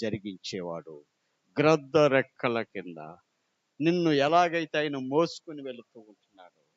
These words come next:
ఏ రీతిగా నిన్ను కాపాడుతూ ఉంటున్నాడు, ఏ రీతిగా నిన్ను నడిపిస్తూ ఉంటున్నాడు, దాన్ని జ్ఞాపకం చేసుకో.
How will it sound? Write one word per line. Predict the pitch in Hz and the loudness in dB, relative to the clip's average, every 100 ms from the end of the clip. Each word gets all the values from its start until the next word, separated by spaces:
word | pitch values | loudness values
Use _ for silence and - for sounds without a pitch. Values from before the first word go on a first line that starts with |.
| _ _ _ 165 | _ _ _ 4
ఏ | 233 | 6
రీతిగా | 247 254 240 226 | 4 0 0 2
నిన్ను | 233 240 226 | 2 0 -2
కాపాడుతూ | - 185 196 - 233 240 226 233 | -4 0 2 6 6 6 0 -6
ఉంటున్నాడు, | 196 185 - 156 120 107 95 - _ - | -6 -10 -12 -6 -6 -6 -14 -18 _ 6
ఏ | 196 262 | 8 8
రీతిగా | 285 294 262 262 | 6 -2 2 4
నిన్ను | 285 285 311 359 339 254 - _ 185 | 4 4 6 6 6 2 -4 _ 4
నడిపిస్తూ | 226 320 370 349 - 349 302 | 6 6 4 2 2 -2 -4
ఉంటున్నాడు, | 254 233 202 175 156 127 - | -8 -10 -6 -6 -6 -12 -2
దాన్ని | 196 254 | -2 -2
జ్ఞాపకం | 240 262 302 - 320 | 0 2 2 0 -6
చేసుకో. | 294 254 - - 180 - | -4 -6 -8 -12 -14 -14